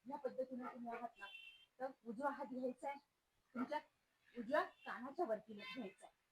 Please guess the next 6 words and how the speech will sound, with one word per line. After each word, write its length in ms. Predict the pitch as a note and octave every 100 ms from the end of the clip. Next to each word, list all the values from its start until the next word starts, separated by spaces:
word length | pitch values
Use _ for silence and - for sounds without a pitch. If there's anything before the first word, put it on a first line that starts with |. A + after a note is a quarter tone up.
| -
हे 60 |
बघा 280 | F3 - A3
इथं. 160 | - F3+ - _ _ _ _ _ -
आणि 220 | D4+ G4 - -
इकडून 420 | - F#4 G#4+ G4+
तुम्हाला 360 | G4+ G#4+ F#4+